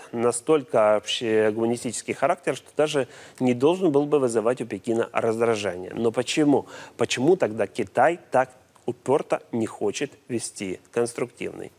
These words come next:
диалог? То, что Си туда не приедет, было понятно. Он предпочитает международные встречи, где его не критикуют, где у него что-то просят, а он даёт или отказывает.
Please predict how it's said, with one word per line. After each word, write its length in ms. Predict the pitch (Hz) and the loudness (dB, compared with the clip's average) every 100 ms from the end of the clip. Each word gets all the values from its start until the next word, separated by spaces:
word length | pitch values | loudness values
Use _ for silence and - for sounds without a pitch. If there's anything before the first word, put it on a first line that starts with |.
| - | -8
диалог? 520 | 110 107 98 90 - - _ _ _ _ - - - - - - | -2 -2 -2 -6 -14 -20 _ _ _ _ -20 -20 -20 -20 -20 0
То, 140 | 185 | 0
что 180 | 208 175 | 2 0
Си 220 | 139 202 | 0 -2
туда 480 | 185 135 123 127 - | -2 2 4 4 0
не 140 | 135 123 | -4 -4
приедет, 520 | 120 117 180 240 156 | -2 0 0 0 -2
было 320 | 117 156 190 | 0 2 2
понятно. 720 | - 139 127 92 87 - 95 95 | 2 2 2 -2 -6 -12 -10 -2
Он 260 | 131 165 - - | 0 0 -4 -6
предпочитает 720 | 127 - 101 117 160 190 180 | -4 -4 -4 -4 -2 -2 0
международные 640 | 120 110 117 120 127 113 | -4 -2 0 0 0 -2
встречи, 380 | 104 190 202 - | -2 -2 -4 -4
где 260 | 110 110 110 | -10 -10 -10
его 420 | 107 107 185 233 | -8 -4 -2 -2
не 200 | - 127 | -2 -2
критикуют, 720 | 139 131 127 113 - 143 123 104 | -2 -8 -8 -8 -2 0 0 -2
где 180 | 104 | -2
у 20 | 107 | 0
него 300 | 117 147 165 | 0 0 0
что-то 400 | - 143 135 123 - - - - | -2 0 0 -2 -12 -20 -20 -6
просят, 640 | 113 123 131 - 160 - | 0 4 4 2 -6 -4
а 100 | 98 | -2
он 240 | 120 139 - - - - - | 0 -2 -4 -16 -20 -20 -6
даёт 420 | 101 101 123 196 - - - | -4 0 0 0 -4 -20 -16
или 260 | 131 135 135 - - - | -10 -10 -10 -16 -20 -20
отказывает. 640 | - - 104 - - - | -20 -10 -8 -8 -14 -18